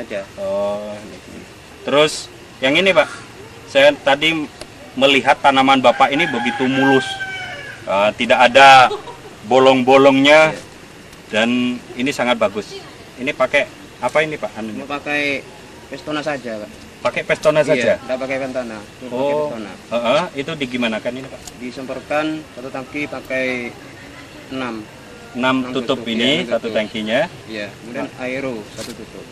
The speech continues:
Speaker 2: Aeronya satu tutup.
Speaker 1: Iya.
Speaker 2: Hmm, buat perekat, ya?
Speaker 1: Iya,
Speaker 2: Nah,
Speaker 1: perekat.
Speaker 2: selain itu nggak ada?
Speaker 1: Nggak ada, nggak ada.
Speaker 2: Oh, gitu, ya?
Speaker 1: Iya.
Speaker 2: Ah, ini disemprotkan berapa hari sekali, Pak?
Speaker 1: Cuma satu kali, Pak.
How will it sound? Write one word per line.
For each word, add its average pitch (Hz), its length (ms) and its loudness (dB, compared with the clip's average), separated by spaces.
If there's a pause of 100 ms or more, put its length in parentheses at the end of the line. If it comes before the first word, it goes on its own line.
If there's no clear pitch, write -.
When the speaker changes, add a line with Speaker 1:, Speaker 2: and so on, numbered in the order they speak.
(240)
Speaker 2:
Aeronya 139 360 -2
satu 120 280 -8
tutup. 113 240 -6
Speaker 1:
Iya. 95 120 -8 (280)
Speaker 2:
Hmm, 107 400 -8
buat 104 160 -4
perekat, 120 480 -2
ya? 98 160 -4
Speaker 1:
Iya, 101 180 -10 (300)
Speaker 2:
Nah, 107 160 -8
Speaker 1:
perekat. 107 160 -12 (240)
Speaker 2:
selain 113 240 -2
itu 139 160 -6
nggak 107 240 -4
ada? 98 120 -4
Speaker 1:
Nggak 104 280 -8
ada, 131 160 -8
nggak 107 160 -14
ada. - 0 - (560)
Speaker 2:
Oh, 98 120 -8
gitu, 110 200 -8
ya? 104 160 -2
Speaker 1:
Iya. - 300 -16 (100)
Speaker 2:
Ah, 120 320 2 (960)
ini 165 160 -2
disemprotkan 151 760 2
berapa 127 840 4
hari - 200 0
sekali, 127 360 2
Pak? 95 140 -6 (1200)
Speaker 1:
Cuma 147 80 -10
satu 151 240 -10
kali, 139 320 -2
Pak. 87 60 -16